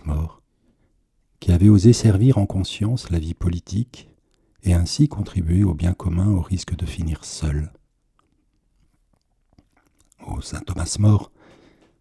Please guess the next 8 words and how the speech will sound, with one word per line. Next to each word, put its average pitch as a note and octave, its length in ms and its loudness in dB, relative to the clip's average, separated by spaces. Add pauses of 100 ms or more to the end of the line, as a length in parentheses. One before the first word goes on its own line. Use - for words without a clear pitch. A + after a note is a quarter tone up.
(320)
qui - 140 -4
avez D#2+ 180 0
osé F2 360 2
vous D#2+ 140 -2
laisser D#2+ 300 -4
dépouiller D#2+ 520 -2
de F2 100 -2
tout - 280 -10